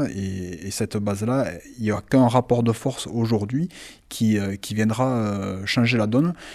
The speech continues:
puisque les dernières instances qui ont eu lieu dans tous les établissements, euh, de santé, c'est vraiment la continuité, euh, des, euh, des projets qui étaient mis en place avant la crise sanitaire. Et ça, on peut pas,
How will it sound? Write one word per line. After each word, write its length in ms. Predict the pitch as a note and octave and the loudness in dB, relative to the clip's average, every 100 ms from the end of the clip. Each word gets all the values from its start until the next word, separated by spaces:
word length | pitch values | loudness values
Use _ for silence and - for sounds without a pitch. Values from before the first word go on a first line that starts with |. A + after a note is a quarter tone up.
| - - _ | -20 -20 _
puisque 320 | A#2 A2+ - | -4 -4 0
les 1000 | A2+ G#2 G2+ G2 G2 G2 F#2 F2+ F2+ G#2+ | 2 2 0 -2 -2 -4 -4 -4 -2 2
dernières 320 | A2+ A#2+ A#2+ | 4 4 4
instances 400 | A#2 - B2+ B2 A2+ | 2 2 0 0 -2
qui 140 | - | 0
ont 120 | A2+ G#2+ | 2 6
eu 80 | |
lieu 120 | A2+ A#2+ | 6 6
dans 100 | G#2 | 4
tous 140 | - | 0
les 100 | A#2 | -2
établissements, 720 | G#2+ G#2+ G#2+ - A2 A2+ G#2+ | -2 -4 -4 -2 0 2 2
euh, 520 | G2 F#2+ E2+ E2 D#2+ E2+ | -2 -4 -8 -8 -8 -4
de 120 | G#2+ | -4
santé, 600 | - G#2 G2 B2+ C#3+ D#3 - - - | -2 -2 0 2 4 2 -6 -16 -16
c'est 360 | - - B2 B2 | -10 0 0 2
vraiment 280 | G#2 G#2+ B2 | 0 4 4
la 140 | G#2+ | 2
continuité, 1000 | - - C3 - B2 A#2 C3+ C#3 D3+ D3 | 0 4 4 6 4 4 4 4 4 4
euh, 1080 | A#2 G#2 F#2 F2 F2+ F2 E2 D#2 E2 E2 E2+ | 2 0 -4 -6 -8 -8 -8 -8 -8 -8 -8
des, 480 | A2 A2 B2+ B2+ C3 | -10 2 6 8 8
euh, 500 | A2 G2 F#2 F#2 F#2 | 6 2 -2 -4 -2
des 120 | G#2 | -4
projets 460 | - - G#2+ A#2 C3+ | -4 -2 0 2 2
qui 100 | A2+ | 0
étaient 140 | G#2+ | 0
mis 160 | G#2+ G#2+ | 0 0
en 80 | G#2 | -2
place 260 | B2+ B2+ - | -2 -2 -2
avant 220 | - A#2 A#2+ | 2 4 4
la 100 | A2 | 0
crise 200 | - A#2 | -4 -4
sanitaire. 400 | G#2 G#2 F#2+ F2 _ - | -4 -4 -8 -10 _ -12
Et 60 | G2 | -8
ça, 240 | - C3+ | -2 0
on 280 | C#3 C3 A2+ | 0 0 -4
peut 140 | G#2 | -6
pas, 340 | F#2+ B2+ A#2+ | -2 -2 -2